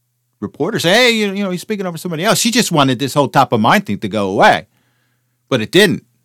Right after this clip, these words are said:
And unfortunately, I think Jean-Pierre knows that people really don't listen to her. They don't believe what she's saying. So she's just saying anything and just sticking to it,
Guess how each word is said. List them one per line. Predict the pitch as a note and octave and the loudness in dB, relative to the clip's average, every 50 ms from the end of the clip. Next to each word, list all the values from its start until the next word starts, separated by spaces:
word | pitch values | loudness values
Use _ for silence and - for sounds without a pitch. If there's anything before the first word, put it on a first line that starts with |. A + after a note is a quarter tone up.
| _ _ _ _ _ | _ _ _ _ _
And | - C3+ C3+ C3 B2+ B2 C3+ | -2 0 2 4 2 2 2
unfortunately, | - C#3+ C3 - - F3+ A3+ B3 B3 - G#3 D3 - - - A2+ G#2 G#2 G2+ G2+ - _ _ _ _ _ _ _ _ _ _ _ _ _ _ _ _ _ _ _ _ _ _ _ _ _ - | 0 -2 -2 2 4 4 4 4 4 0 -2 -2 -2 -4 -4 -4 -4 -4 -4 -6 -10 _ _ _ _ _ _ _ _ _ _ _ _ _ _ _ _ _ _ _ _ _ _ _ _ _ -2
I | C#3 C#3 | 0 2
think | D#3 G#3 G#3+ - - _ _ _ | 2 2 2 0 -4 _ _ _
Jean-Pierre | - C3+ A#2 E3 E3+ D#3+ - - B2+ C#3 C#3+ C3 | -10 -2 2 4 4 4 4 4 4 4 6 6
knows | B2 B2+ C#3+ D3+ D3 B2+ G#2+ G#2 G#2 - | 6 6 6 6 6 6 4 0 -4 -4
that | - A#2+ A2+ G#2+ G#2+ G#2 G#2 - _ _ _ _ _ | -2 -2 0 0 0 -2 -4 -8 _ _ _ _ _
people | _ - A3+ D4+ D4 | _ -6 -2 2 2
really | A#3+ F#3+ D#3+ C#3+ B2 | 4 4 4 2 0
don't | - B2 A#2 - - | 0 -2 -4 -4 -4
listen | A#2+ C3+ - - D#3+ | -6 -4 -4 -4 -6
to | A#2 G#2+ F2+ | -6 -6 -10
her. | D#2 E2 D2 D2+ | -10 -14 -16 -10
They | - A2 | -6 -4
don't | D3 F3+ F3+ | -4 -4 -2
believe | - D3 C#3 C3 A#2+ | -2 -2 -2 -2 -4
what | A#2+ - | -6 -10
she's | - F#2+ - | -12 -12 -10
saying. | - - - G2 G#2+ A#2+ A2 - - _ _ _ _ _ - | -10 -8 -6 -6 -6 -6 -8 -10 -16 _ _ _ _ _ -4
So | - D3+ D3 | 0 0 0
she's | C#3+ - G3+ G3+ - | 2 0 -2 -2 -2
just | A3 F3+ - | -2 -2 0
saying | - E3 D3 B2+ A2+ | 2 2 2 4 2
anything | A2 A#2 D3+ F3+ C3+ - F2 E2+ - - _ _ _ | 2 2 2 2 2 0 -6 -12 -12 -14 _ _ _
and | - A2+ G#2+ | -12 -10 -8
just | A#2+ A#2+ - | -6 -6 -4
sticking | - C3+ C3+ - D3+ A2+ F2 | -4 -4 -4 -4 -6 -8 -8
to | - - E2+ - | -10 -14 -18 -20
it, | - - | -20 -20